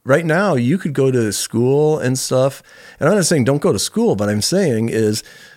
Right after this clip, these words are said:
a lot of the, the people that are looking for high-end workers slash artists slash whatever are looking for people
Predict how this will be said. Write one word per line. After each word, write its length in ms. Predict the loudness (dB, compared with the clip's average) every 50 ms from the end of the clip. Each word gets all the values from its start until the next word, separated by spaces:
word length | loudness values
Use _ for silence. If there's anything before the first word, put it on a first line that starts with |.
| _ _ -2
a 60 | -2
lot 260 | 0 2 0 2 2 0
of 180 | 0 0 0 -2
the, 140 | -2 -2
the 260 | -2 -4 -4 -4 -4 -4
people 640 | -2 -2 -2 -2 0 0 0 0 2 0 0 -2 -4 -8
that 300 | -4 -2 0 0 0 0
are 100 | 0 0
looking 380 | 0 0 0 0 0 0 0 -2
for 240 | -2 -2 -2 -2 -2
high-end 880 | 0 0 0 2 2 2 2 0 0 0 0 0 0 0 -2 -2 -4 -8 _ _ _ _ _ _ _ _ _ _ _ _ _ _
workers 640 | -6 -2 0 2 2 0 0 -2 0 2 2 2 0
slash 540 | -2 -2 -2 -2 0 0 0 0 0 -2 -4 -8 _ -2
artists 480 | 0 0 2 2 2 0 0 -2 -2 -4
slash 380 | -4 -2 -2 -2 -2 -2 -4 -4
whatever 560 | -2 0 2 0 0 0 0 0 0 0 0
are 180 | 0 0 0
looking 320 | 0 0 0 -2 -2 -4 -6
for 160 | -6 -6 -10
people 640 | -8 -6 -4 -4 -4 -2 -2 0 0 0 0 -2